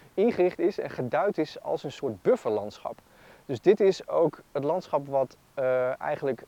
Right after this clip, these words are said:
eh, eh, de, nou ja, in feite een kunstmatige barrière is, weliswaar natuurlijk ingericht, tussen, eh, Park vijftien en het dorp. Dus hier laat, dit laat ook eigenlijk de houding zien, ook wel, de kritische houding van de omgeving naar,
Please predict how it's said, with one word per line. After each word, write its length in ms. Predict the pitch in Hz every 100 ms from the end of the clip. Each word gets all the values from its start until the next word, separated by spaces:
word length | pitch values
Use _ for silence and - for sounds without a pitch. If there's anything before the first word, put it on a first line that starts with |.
| _
eh, 380 | 131 127 123 120
eh, 40 | 117 - - - _ _ _ _ _ - 123 -
de, 560 | - 120 127 120 120 123 _ _ _ _
nou 160 | 131 123
ja, 160 | 123 -
in 120 | -
feite 320 | - 139 135 117
een 140 | 123 -
kunstmatige 720 | 160 135 - 165 196 127 110
barrière 540 | 107 120 131 143 123
is, 300 | 131 120 -
weliswaar 360 | 120 139 123 120
natuurlijk 400 | - - 170 139
ingericht, 520 | 165 - 120 143 - _
tussen, 360 | 170 160 -
eh, 440 | 117 117 117 120 123 120
Park 240 | - 131 -
vijftien 480 | - 127 110 117
en 80 | 120
het 160 | 107 117
dorp. 280 | 123 107 - - -
Dus 140 | 117
hier 140 | 131 135
laat, 220 | 139 151
dit 200 | 131 139
laat 160 | 151 151
ook 80 |
eigenlijk 340 | - 143 143 117
de 60 |
houding 420 | 123 170 147 147 113
zien, 260 | 147 156
ook 180 | 135 139
wel, 320 | 127 139 160
de 200 | 127 120
kritische 360 | - 190 - 135
houding 340 | 120 127 123
van 220 | - 143 135
de 60 |
omgeving 560 | 123 - 139 135 123 123
naar, 300 | 123 120